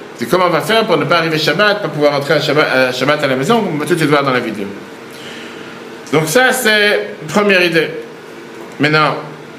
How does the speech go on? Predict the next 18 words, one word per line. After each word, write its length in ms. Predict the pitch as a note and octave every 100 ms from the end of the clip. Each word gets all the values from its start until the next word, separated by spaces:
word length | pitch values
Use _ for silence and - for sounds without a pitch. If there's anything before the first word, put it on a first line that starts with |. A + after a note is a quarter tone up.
| - - - - - - - - - -
deuxième 380 | C3 A3+ G3+ E3+
point. 280 | C#3 B2+ - - - - - - - - - -
Le 80 | F#3
deuxième 360 | C4 A#3+ G#3
point 320 | G3+ G#3+ G#3+
qu'il 140 | G#3+ E3
faut 120 | E3
se 100 | D#3+
rappeler, 400 | D3 D3+ G3 G3
c'est 200 | - E3
que 200 | D#3+ D3
n'importe 400 | C#3 G#3+ G#3+ F3+
quelle 160 | F3 D#3+
chose 200 | G3 -
qui 120 | D3+
vient 200 | E3+ E3+
de 100 | E3
Dieu 180 | F3